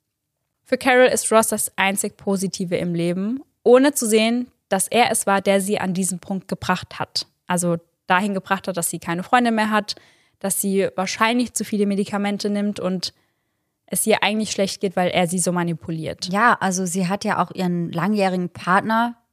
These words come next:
Speaker 2: wegen ihm verloren,
Speaker 1: Ja.
Speaker 2: was dieser ja auch relativ deutlich gemacht hat, wahrscheinlich auch bei der Trennung
Speaker 1: Ja.
Speaker 2: und auch ihre eigene Tochter.
Speaker 1: Und mich hat das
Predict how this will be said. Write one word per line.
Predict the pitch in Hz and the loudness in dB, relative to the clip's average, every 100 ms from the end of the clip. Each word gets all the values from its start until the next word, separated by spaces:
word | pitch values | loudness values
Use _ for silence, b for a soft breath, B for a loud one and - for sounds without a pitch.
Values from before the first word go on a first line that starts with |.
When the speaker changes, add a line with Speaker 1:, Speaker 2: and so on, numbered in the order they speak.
| - | -2
Speaker 2:
wegen | 214 226 233 | 0 2 0
ihm | - 240 254 | 0 -2 -2
verloren, | - 233 233 226 233 | -2 -2 2 4 4
Speaker 1:
Ja. | 196 - _ _ b b b _ | 4 0 _ _ b b b _
Speaker 2:
was | - 202 196 - - - - _ _ _ _ _ _ _ | 0 4 4 2 -2 -4 -8 _ _ _ _ _ _ _
dieser | 214 214 220 202 202 196 - _ - | -2 2 6 6 8 4 2 _ -8
ja | 196 160 | 0 2
auch | 180 - | 2 0
relativ | 190 185 185 - 180 | 0 0 0 -4 -8
deutlich | - 175 190 214 | -2 -2 -2 -8
gemacht | - 208 202 - | -4 -4 -4 -4
hat, | 254 302 - _ _ _ - | -4 -4 -8 _ _ _ 0
wahrscheinlich | 190 - 196 196 190 | 2 4 2 2 0
auch | 170 | -2
bei | - 180 | 2 2
der | 170 | 2
Trennung | - 175 180 240 370 _ | 0 -2 0 -2 -4 _
Speaker 1:
Ja. | 214 196 - _ | -4 -4 -4 _
Speaker 2:
und | 202 226 262 - - _ _ - | 2 4 4 2 -6 _ _ 0
auch | 185 185 - _ | 2 2 -4 _
ihre | 185 170 | -4 -2
eigene | 151 180 175 | 0 0 -2
Tochter. | - 240 - 170 156 _ _ _ _ _ _ _ _ _ _ _ _ - | -2 -2 -2 -6 -6 _ _ _ _ _ _ _ _ _ _ _ _ -2
Speaker 1:
Und | 220 214 | 0 4
mich | 294 277 | 2 2
hat | 262 | 0
das | 214 - | 0 0